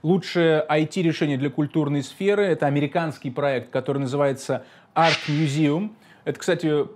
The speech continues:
арт как A R Museum. Э, кстати, крутая штука.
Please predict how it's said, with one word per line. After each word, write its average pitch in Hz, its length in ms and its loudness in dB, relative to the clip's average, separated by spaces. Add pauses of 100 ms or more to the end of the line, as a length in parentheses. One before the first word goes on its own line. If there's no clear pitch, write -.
(400)
арт 208 280 0
как - 280 -4
A 156 240 0
R 131 280 -2 (100)
Museum. 127 640 -4
Э, 127 440 -2
кстати, 143 200 -10
крутая 165 400 0
штука. 165 560 -2